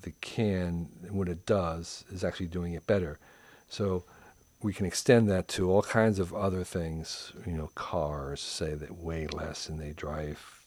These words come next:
further, better, um, uh, faster. And, um, the general drift over time is that we, um, substitute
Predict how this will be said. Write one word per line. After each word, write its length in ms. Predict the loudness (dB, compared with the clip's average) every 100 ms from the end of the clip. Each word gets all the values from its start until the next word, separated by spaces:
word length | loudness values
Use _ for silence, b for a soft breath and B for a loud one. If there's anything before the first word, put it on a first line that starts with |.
| _
further, 380 | -8 -8 -6 -8
better, 480 | -6 -6 -8 -10 -14 B B B B B -10
um, 520 | -8 -6 -6 -8 -10 _ -20 b b _ -10 -8
uh, 240 | -6 -8 -4
faster. 580 | 2 2 2 0 -2 B B -20 0
And, 380 | 4 6 4 0 _
um, 480 | -2 0 2 0 -2 -4
the 120 | -4
general 420 | 0 6 6 6 0
drift 680 | 4 6 8 4 -2 -14 -6
over 220 | -4 -4
time 440 | -4 2 4 4 2
is 160 | 0
that 160 | -4 -4
we, 340 | -2 -2 -2 -6 b b b -8
um, 320 | -4 -4 -6 _ _ _ _ _ -20 -18 -10
substitute 840 | 8 8 8 2 0 2 2